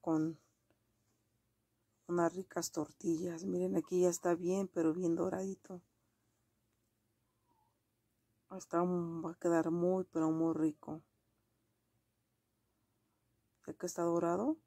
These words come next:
le vamos a echar el jitomate. Para que vean cómo está bien caliente. Tiene que quedar bien sazonado. Miren, hasta saca vaporcito.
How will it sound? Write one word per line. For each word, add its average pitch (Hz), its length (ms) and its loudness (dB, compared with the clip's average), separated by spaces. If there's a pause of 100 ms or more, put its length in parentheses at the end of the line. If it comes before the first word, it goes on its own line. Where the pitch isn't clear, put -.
(640)
le 156 160 0
vamos 160 400 0
a - 20 -2
echar 185 380 -4 (340)
el 185 280 0
jitomate. 151 880 -2 (1900)
Para 147 260 -2
que 156 200 -2
vean 165 420 0
cómo 175 240 -6
está 170 180 -4
bien 170 180 -2
caliente. 160 580 -2
Tiene 175 260 -2
que 170 120 2
quedar 165 400 2 (640)
bien 190 340 0
sazonado. 151 840 2 (1600)
Miren, 160 320 2
hasta 160 220 -6
saca 165 280 -4
vaporcito. 156 760 -4